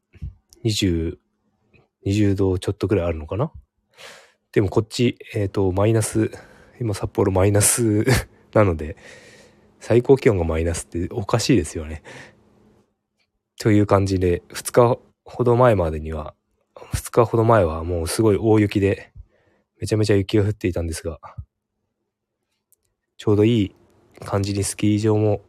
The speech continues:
雪が増えていいんだろうな、と思いながら、今週はですね、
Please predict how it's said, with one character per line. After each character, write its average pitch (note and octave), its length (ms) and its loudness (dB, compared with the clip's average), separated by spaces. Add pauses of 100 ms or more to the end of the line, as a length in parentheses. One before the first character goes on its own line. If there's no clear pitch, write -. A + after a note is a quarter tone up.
(160)
雪 G#2 280 -6
が A#2 280 2 (120)
増 - 240 0
え A#2+ 80 4
て G#2+ 400 -4
い C3 100 -6
い C3+ 60 0
ん C3 40 0
だ A2 100 2
ろ F#2 100 0
う F2+ 40 -2
な、 G#2+ 380 -4 (720)
と G#2 180 0 (120)
思 A2 200 -2
い F#2 60 0
な F#2 120 0
が E2 80 -6
ら、 - 320 -12 (920)
今 A#2 240 0
週 A2+ 180 2
は A2 100 4
で F#2 100 0
す - 100 -10
ね、 - 180 -14